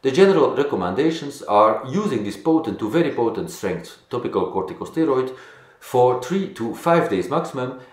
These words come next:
and massage the cream on the affected area twice or three times a day.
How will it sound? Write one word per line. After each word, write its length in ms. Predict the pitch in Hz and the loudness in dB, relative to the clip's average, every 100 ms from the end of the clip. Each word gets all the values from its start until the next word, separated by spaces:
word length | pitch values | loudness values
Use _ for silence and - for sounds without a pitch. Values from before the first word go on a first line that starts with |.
| - | -2
and 240 | 117 117 | 0 0
massage 420 | 120 120 160 165 - | -2 -4 -2 -2 -4
the 80 | 107 | -10
cream 400 | - 135 143 147 - _ | -10 -8 -8 -10 -18 _
on 120 | 175 175 | 0 2
the 100 | - | 0
affected 420 | - 127 - - | -2 -4 -6 -6
area 460 | 123 131 120 113 - - | -4 -2 0 -2 -6 -6
twice 420 | 131 135 135 - | 4 4 4 0
or 300 | 117 104 101 | 0 2 0
three 200 | - 120 | -4 -6
times 320 | 113 98 90 | -2 -2 -2
a 40 | 82 | -6
day. 260 | 71 67 | -10 -10